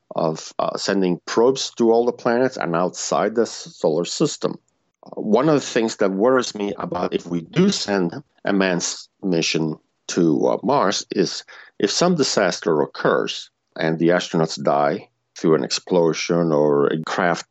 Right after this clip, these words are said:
goes totally out into space, is there's an anti-science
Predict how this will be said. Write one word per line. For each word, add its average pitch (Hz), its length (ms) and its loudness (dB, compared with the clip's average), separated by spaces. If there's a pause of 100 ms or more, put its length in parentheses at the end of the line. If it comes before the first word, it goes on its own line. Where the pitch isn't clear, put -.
(100)
goes - 680 0 (240)
totally 85 360 0
out 76 180 0
into 65 220 -8
space, - 580 -2
is 101 240 2 (480)
there's 117 260 2
an 110 140 4 (300)
anti-science 127 1120 0